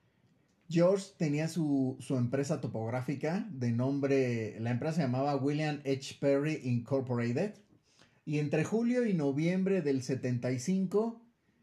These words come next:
es cuando ellos más intensificaron la búsqueda en esa zona. Llevaban mucho tiempo buscando una casa. Ellos querían principalmente una casa muy grande,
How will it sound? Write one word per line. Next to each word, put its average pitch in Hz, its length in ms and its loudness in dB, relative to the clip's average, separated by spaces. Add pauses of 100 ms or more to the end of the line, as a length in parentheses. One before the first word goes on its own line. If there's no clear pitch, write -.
(240)
es 175 220 0
cuando 190 380 0
ellos 190 280 2
más 170 340 0
intensificaron 151 840 -2
la 143 100 4
búsqueda 160 680 0
en 120 180 0
esa 139 160 -4
zona. 240 420 -4
Llevaban 196 320 2
mucho 202 240 0
tiempo 196 240 -2
buscando 156 380 -4
una 131 180 -4
casa. 107 380 -6 (400)
Ellos 226 280 0
querían 185 560 -2 (120)
principalmente 165 800 -2
una 196 160 -4
casa 196 200 -2
muy 180 200 2
grande, 147 480 -2